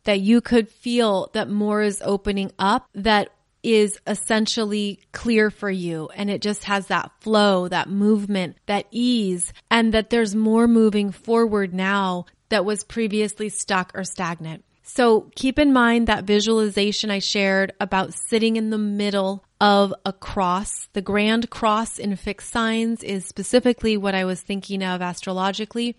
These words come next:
but you could see this too as just sitting in the middle of anything and you don't know where to go or what to do next, but you're opening up to the energies. You're blossoming like that lotus flower. And you're allowing the information to speak to you,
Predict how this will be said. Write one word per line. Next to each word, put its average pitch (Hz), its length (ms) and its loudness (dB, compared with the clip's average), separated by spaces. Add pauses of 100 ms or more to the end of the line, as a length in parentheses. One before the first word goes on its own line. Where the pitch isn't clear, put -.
(140)
but 226 180 2
you 226 120 0
could 226 200 -6
see 240 240 -4
this 226 220 -4
too 233 280 -4
as 202 140 -4
just - 260 -8
sitting 220 240 -2
in 214 140 -2
the 202 60 -4
middle 208 680 -2
of 226 160 0 (140)
anything 220 800 -2 (120)
and 214 120 0
you 208 80 0
don't 226 220 2
know 254 100 0
where 226 180 0
to 208 80 -2
go 202 380 4
or 196 120 0
what 202 220 -4
to 220 120 -8
do 202 180 -4
next, 190 420 -6 (140)
but 220 320 0
you're 220 320 -2 (100)
opening 240 880 4
up 214 360 0
to 226 120 -4
the 202 160 -4
energies. 196 560 -6
You're 196 120 -4
blossoming 208 840 -4
like 190 300 -6
that 196 180 -2
lotus 185 420 -4
flower. 190 600 -2 (360)
And 220 140 0
you're 214 140 2
allowing 214 920 2
the 214 300 0
information 208 880 -2
to 196 80 -6
speak - 460 -8
to 330 280 0
you, 190 400 0